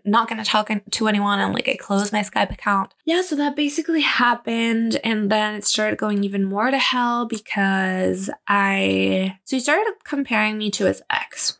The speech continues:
So he had this, like, weird trauma where he was like, "Oh my God,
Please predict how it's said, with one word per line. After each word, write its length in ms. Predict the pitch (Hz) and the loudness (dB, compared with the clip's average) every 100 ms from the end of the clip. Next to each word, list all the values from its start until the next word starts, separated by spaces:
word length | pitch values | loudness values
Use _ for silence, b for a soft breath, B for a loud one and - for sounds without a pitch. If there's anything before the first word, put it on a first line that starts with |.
| _ | _
So 120 | - | -4
he 60 | 240 | 0
had 180 | 254 254 | 0 2
this, 140 | 359 | 0
like, 180 | 427 330 | 0 0
weird 680 | 226 208 208 220 226 226 226 - | -2 0 2 2 2 2 -2 -6
trauma 680 | - 202 202 196 196 190 190 | -8 0 2 2 0 0 0
where 140 | - | -2
he 180 | 190 - | -4 -2
was 160 | 196 190 | -2 0
like, 360 | 185 185 190 _ | 0 0 -2 _
"Oh 200 | 226 233 | -2 0
my 100 | 226 | -2
God, 320 | 214 214 214 | 0 0 -2